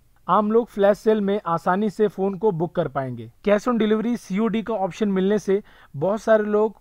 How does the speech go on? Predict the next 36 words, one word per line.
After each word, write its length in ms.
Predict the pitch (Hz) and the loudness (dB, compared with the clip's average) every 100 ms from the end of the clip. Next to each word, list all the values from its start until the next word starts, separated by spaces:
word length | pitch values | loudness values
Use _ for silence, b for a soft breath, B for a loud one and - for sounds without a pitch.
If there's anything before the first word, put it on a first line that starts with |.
| _ | _
फोन 240 | - 190 | -4 -4
को 160 | 208 208 | -2 -4
बुक 220 | 147 - | -2 -6
करने 300 | 233 196 220 | -4 -2 -2
के 120 | 190 170 | -4 -4
बाद 320 | 156 190 196 b b | 0 -2 -4 b b
उसे 240 | 208 226 | 0 2
ज्यादा 340 | 175 175 180 226 | 2 2 2 0
कीमत 360 | - 190 196 | -2 -4 -2
पर 100 | 226 180 | -2 -2
बेच 300 | 156 170 151 | -2 -2 -2
रहे 180 | 139 | -6
थे। 260 | 123 117 - _ b | -6 -14 -16 _ b
आपको 240 | 170 - 240 | -10 -6 -4
बता 240 | 202 226 | 0 0
दें 120 | 226 | 0
कि 80 | 220 | -6
Flipkart 540 | 196 196 - 214 233 226 | -4 -6 -4 -2 0 4
और 180 | 202 | 4
Mi 160 | 190 220 | 2 0
dot 180 | 214 190 214 | 0 -2 -2
com 180 | 214 214 | -4 -4
से 140 | - 196 220 151 | -2 -2 -2 -14
Xiaomi 420 | - 180 202 226 | -6 -2 2 2
Redmi 300 | 208 196 208 | 2 2 0
Note 180 | 196 202 | 0 -2
फ़ाइव 320 | - 175 214 - - | 0 0 0 -6 -2
और 280 | 170 180 175 - | 0 2 0 -4
Note 200 | 175 208 | -4 -2
फ़ाइव 220 | 196 196 202 | 0 0 0
Pro 140 | 202 180 | -4 -2
की 100 | 190 | -6
सेल 220 | 190 185 | -2 -2
होने 200 | 180 185 | 0 2
वाली 240 | 170 165 | 0 0
है। 140 | 165 | -4